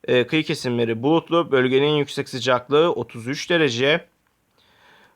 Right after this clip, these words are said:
Ee, Doğu Anadolu bölgesine baktığımızda yer yer güneşli, yer yer de parçalı bulutlu olduğunu görüyoruz. En yüksek sıcaklık burada da otuz dokuz derece ile Iğdır'da.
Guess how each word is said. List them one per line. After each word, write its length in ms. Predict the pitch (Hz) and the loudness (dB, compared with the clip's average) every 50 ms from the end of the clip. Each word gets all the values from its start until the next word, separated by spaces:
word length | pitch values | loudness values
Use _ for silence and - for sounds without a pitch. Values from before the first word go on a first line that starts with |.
| - | -4
Ee, 200 | - 131 127 120 | 0 0 0 2
Doğu 120 | 123 151 170 | 4 4 4
Anadolu 340 | 180 185 160 175 175 175 165 | 4 4 4 2 2 2 2
bölgesine 420 | 175 175 160 165 - - 175 160 | 2 2 0 0 0 0 0 2
baktığımızda 560 | 160 165 160 - 165 160 156 151 135 139 165 | 4 2 2 2 0 0 0 0 0 2 0
yer 280 | 165 151 156 160 165 156 | 2 2 2 0 0 0
yer 160 | 165 165 160 | 0 -2 -2
güneşli, 460 | 151 147 151 151 151 143 - - 160 | -2 -2 -4 -4 -4 -4 -6 -6 -6
yer 200 | 160 160 160 160 | -2 0 0 0
yer 160 | 160 160 156 | 2 0 0
de 40 | 151 | 0
parçalı 460 | 147 - 143 139 131 - 147 151 151 | -2 0 0 0 0 0 -2 -2 -2
bulutlu 280 | 143 139 135 135 - 139 | 0 -2 -4 -2 0 0
olduğunu 240 | 127 123 120 117 110 | 0 0 0 -2 -2
görüyoruz. 480 | 113 135 147 156 151 147 151 143 - - | 0 2 4 4 4 2 2 -2 -2 -2
En 140 | 147 151 156 | 0 0 0
yüksek 360 | 151 143 - - 143 131 - | 0 -2 -2 -2 -4 -4 -2
sıcaklık 600 | - 135 120 127 131 123 120 - 143 151 147 147 | -4 -4 0 2 2 2 2 0 0 -2 -2 -2
burada 340 | 135 131 131 117 127 127 117 | -2 -2 -2 0 0 0 2
da 120 | 139 139 | 2 0
otuz 400 | - - 127 - - - 123 117 | 0 -2 -6 -8 -8 -10 -8 -4
dokuz 320 | 123 123 120 - - 127 123 | -4 -2 -2 0 -2 0 2
derece 360 | 135 127 123 120 107 120 117 | 0 0 0 0 -2 -2 -2
ile 100 | 113 120 | -2 -2
Iğdır'da. 800 | - 123 135 147 143 156 147 123 117 139 143 151 147 - - | 0 0 0 2 4 2 2 2 2 2 2 2 0 -4 -8